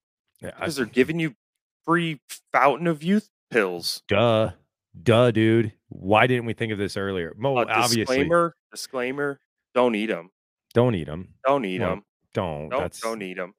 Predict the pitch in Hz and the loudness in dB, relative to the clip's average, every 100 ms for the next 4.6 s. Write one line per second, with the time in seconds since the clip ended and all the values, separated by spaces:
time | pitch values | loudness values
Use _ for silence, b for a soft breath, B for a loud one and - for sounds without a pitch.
0 | _ _ _ - 98 85 78 - 123 123 | _ _ _ -14 -10 -8 -8 0 0 0
1 | - 135 139 147 135 117 113 - - 90 | -2 0 2 2 0 0 -4 -6 -8 -4
2 | 101 101 87 92 85 80 73 69 - _ | 0 0 0 -2 -4 -4 -6 -8 -16 _
3 | - 139 110 90 87 101 82 - 117 113 | -8 -6 -6 -10 -14 -16 -20 -12 -6 -6
4 | 80 76 71 69 67 | -6 -6 -8 -8 -12